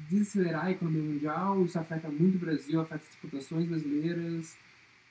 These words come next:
e os Estados Unidos vai ca-, vai cair também o crescimento, então nós temos um cenário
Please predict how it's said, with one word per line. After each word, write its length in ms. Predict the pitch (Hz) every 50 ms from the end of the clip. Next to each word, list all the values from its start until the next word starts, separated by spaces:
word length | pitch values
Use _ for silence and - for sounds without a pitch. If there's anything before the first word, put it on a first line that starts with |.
| _ _ _ _
e 200 | - 147 156 156
os 80 | 143 -
Estados 200 | - 170 156 160
Unidos 100 | 160 165
vai 120 | 165 156
ca-, 240 | - - 175 - -
vai 160 | - 151 151
cair 160 | - 160 151
também 240 | 147 156 143 139 139
o 60 | 147
crescimento, 680 | - 151 151 - - 180 190 208 220 220 214 202 - 202
então 220 | 185 175 180 175
nós 160 | 175 175 170 -
temos 340 | - 170 170 170 175 170 165 170
um 60 | 165
cenário 520 | 160 - 170 151 139 139 143 147 151 151